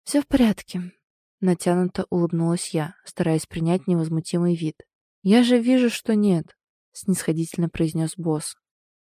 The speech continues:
«Волнуешься, да? Надо же, какой проницательный». Я тяжело вздохнула. «Знаешь, я должна тебя предупредить. Мама у меня очень хорошая, но иногда может задавать слишком много вопросов».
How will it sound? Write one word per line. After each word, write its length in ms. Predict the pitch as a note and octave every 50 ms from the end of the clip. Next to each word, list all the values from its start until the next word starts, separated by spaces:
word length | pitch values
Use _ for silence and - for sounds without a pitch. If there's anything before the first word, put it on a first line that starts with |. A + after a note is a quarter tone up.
| -
«Волнуешься, 760 | F#3+ F3+ F3+ F3 E3+ E3+ F#3 G3+ A3 A3 - - - - E3
да? 280 | D#3 E3+ F3+ G3 G#3+ - _ _ _ _ _ _ _ -
Надо 240 | F#3+ B3 D4+ E4 D4+
же, 160 | B3+ G3+ E3
какой 240 | - - F#3+ - F#3+
проницательный». 880 | - - G3 G#3+ A#3+ - - B3+ A3+ G3 - - - E3 D3+ - - _ _ _ _ _ _ _ _
Я 260 | - F3 F3 F3+ G3+ A3
тяжело 380 | - - G3+ - F#3 E3+ D#3+
вздохнула. 680 | D#3+ E3 - F3+ F3 - - E3+ D#3 D3 D3 E3 E3+ - _ _ _ _ _ _ _
«Знаешь, 640 | - G3+ G3 A#3 C#4+ C#4+ C4 A3+ G3+ - - - - _ _ -
я 160 | - A3+ A#3+
должна 320 | A3+ A#3+ A3+ A3 A#3+ B3+ B3
тебя 200 | - A3+ A3+ G#3+
предупредить. 720 | - G#3+ G#3 A3+ - - A3+ G#3 F3+ D#3+ D#3 - - - _ _ _ _ _ _ _ _
Мама 380 | A3 A#3 B3+ C4+ C4 A#3+ A#3
у 20 | A3+
меня 240 | A3 A3 A#3 B3
очень 200 | B3 A#3+ - B3+
хорошая, 600 | - - B3 C4+ C#4+ D4+ D4 - - A3 F3+ E3+ - _ _ _ _ _ _ -
но 180 | - G#3+ A#3+ B3+
иногда 380 | B3+ B3+ A#3 A#3+ C#4 D4 C#4+
может 340 | B3+ A#3+ A#3 A3+ G#3+ G3+ F#3
задавать 380 | G3 F#3 G3+ G3+ A#3 C4 - -
слишком 380 | - A#3 A#3 - - - G#3
много 200 | G3+ G#3+ G#3 G#3+
вопросов». 680 | G#3 G#3+ G#3 _ - F#3+ E3+ D#3 - - - - -